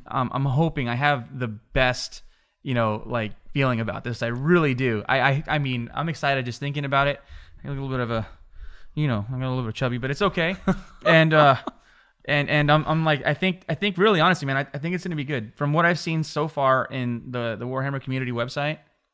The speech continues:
Speaker 2: It
Speaker 1: it's,
Speaker 2: looks,
Speaker 1: it's,
Speaker 2: it
Speaker 1: it
Speaker 2: looks cool.
Speaker 1: looks like a lot of the stuff that I had issues with
Speaker 2: Right.
Speaker 1: are just being like, "Okay, guys, look, this is what we've done
Speaker 2: Yes.
Speaker 1: to fix this."
Speaker 2: Yeah, and you're like, "Woo!"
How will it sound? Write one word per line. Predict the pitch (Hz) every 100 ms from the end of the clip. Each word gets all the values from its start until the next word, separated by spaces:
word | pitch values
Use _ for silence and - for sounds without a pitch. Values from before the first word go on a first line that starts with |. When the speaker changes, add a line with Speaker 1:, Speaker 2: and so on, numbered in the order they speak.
| _ _ _ _ _ _ _
Speaker 2:
It | -
Speaker 1:
it's, | 131 151
Speaker 2:
looks, | 147
Speaker 1:
it's, | -
Speaker 2:
it | -
Speaker 1:
it | 170
Speaker 2:
looks | 165
cool. | 156
Speaker 1:
looks | 170 - -
like | 151 131 - -
a | -
lot | 135 135
of | 147
the | 147
stuff | - 135 127 -
that | 113
I | 117
had | 123 120 117 120 _ _
issues | 139 123 123 107
with | 110 101 113 -
Speaker 2:
Right. | - - _ _ _ _ _ _ -
Speaker 1:
are | 135
just | 143 131 -
being | 135 120
like, | 113
"Okay, | 160 147 123
guys, | 113 104
look, | 123 110 - -
this | 127 151
is | 135
what | 123 -
we've | 151 135
done | 127 113 113
Speaker 2:
Yes. | - - -
Speaker 1:
to | 147
fix | 127 107 -
this." | - -
Speaker 2:
Yeah, | 156
and | 135 135
you're | 147
like, | 143 127 -
"Woo!" | 359 466 415